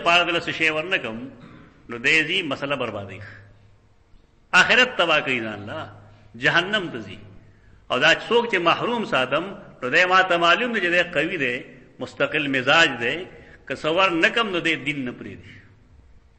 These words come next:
خامخا د مشر په هره خبره اعتراض مه کوه. لږ سوچ وکړه، یو خو د اوس زمانې خلک دی که نه، هغې ته مشران ځانه کشران ښکاري.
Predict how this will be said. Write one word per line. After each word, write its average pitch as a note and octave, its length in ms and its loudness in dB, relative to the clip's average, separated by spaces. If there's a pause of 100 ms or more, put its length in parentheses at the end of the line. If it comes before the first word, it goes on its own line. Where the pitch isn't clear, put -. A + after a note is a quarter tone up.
(1400)
خامخا F3 360 -8
د C3 80 -4
مشر D#3+ 300 -2
په C3+ 100 -4
هره D3 180 -2
خبره C#3 180 -4
اعتراض C3+ 320 -6
مه C3+ 120 -10
کوه. G2+ 200 -14 (1900)
لږ G#2 80 -12
سوچ D3 280 -6
وکړه، B2 200 -10
یو D3+ 160 -6
خو C#3+ 120 -8
د C3+ 40 -8
اوس E3 160 -2
زمانې B2+ 600 -8 (560)
خلک A2 280 -10
دی G#2 140 -14
که C#3+ 160 -16
نه، - 60 -16 (920)
هغې D3+ 220 -10
ته D#3 160 -4
مشران C#3+ 420 -6
ځانه D3 200 0
کشران C3 360 -6
ښکاري. - 340 -18